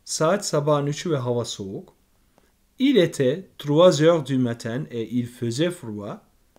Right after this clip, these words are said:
Saat sabahın üçüydü ve hava soğuktu. On dördüncü cümlemiz. Ma tante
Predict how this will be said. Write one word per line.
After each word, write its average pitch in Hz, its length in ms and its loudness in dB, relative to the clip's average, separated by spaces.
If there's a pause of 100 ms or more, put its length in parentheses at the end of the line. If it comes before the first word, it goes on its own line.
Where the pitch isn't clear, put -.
(240)
Saat 196 420 0
sabahın 139 380 0
üçüydü 131 440 -4
ve 104 60 -4
hava 110 320 -6
soğuktu. 135 680 -10 (1000)
On 208 260 4
dördüncü 151 500 4
cümlemiz. 117 680 -4 (920)
Ma 233 300 2
tante 135 380 -4